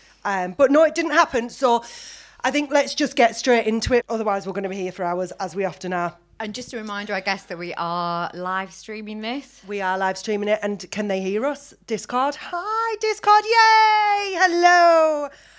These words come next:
Speaker 1: Right. So season three, episode twenty-three, True Love.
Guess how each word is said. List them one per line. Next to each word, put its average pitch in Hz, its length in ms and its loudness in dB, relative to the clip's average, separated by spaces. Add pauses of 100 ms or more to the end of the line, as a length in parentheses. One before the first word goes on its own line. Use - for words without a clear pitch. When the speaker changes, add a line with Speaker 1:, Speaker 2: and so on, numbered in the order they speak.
(180)
Speaker 1:
Right. 330 360 2
So 247 640 2
season 294 640 2
three, 220 340 0
episode 208 380 -4
twenty-three, 196 560 -6
True 190 540 -6 (260)
Love. 175 380 -10